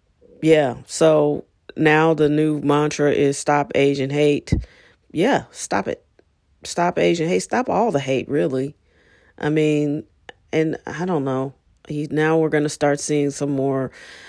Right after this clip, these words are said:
we're gonna invest a hundred million dollars in eradicating hate. Okay, we should be doing that anyway. You know, we should just be better to each other.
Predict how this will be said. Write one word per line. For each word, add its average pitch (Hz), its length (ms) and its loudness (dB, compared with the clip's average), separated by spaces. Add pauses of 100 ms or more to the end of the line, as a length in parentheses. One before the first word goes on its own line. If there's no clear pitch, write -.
(340)
we're 165 120 -2
gonna 170 540 2
invest 165 540 0
a - 220 -8
hundred 175 320 -2
million 175 260 2
dollars 160 340 2
in 139 120 -2
eradicating 156 800 0
hate. 156 400 -2 (480)
Okay, 147 560 -2 (360)
we 214 120 0
should 226 240 -2
be 190 100 -4
doing 202 280 2
that 185 180 2
anyway. 165 640 0 (1040)
You 170 140 0
know, 175 120 2
we 190 140 2
should 233 220 -4
just 185 180 -2
be 160 140 2
better 143 300 2
to 139 180 -4
each 135 180 -4
other. 135 340 -2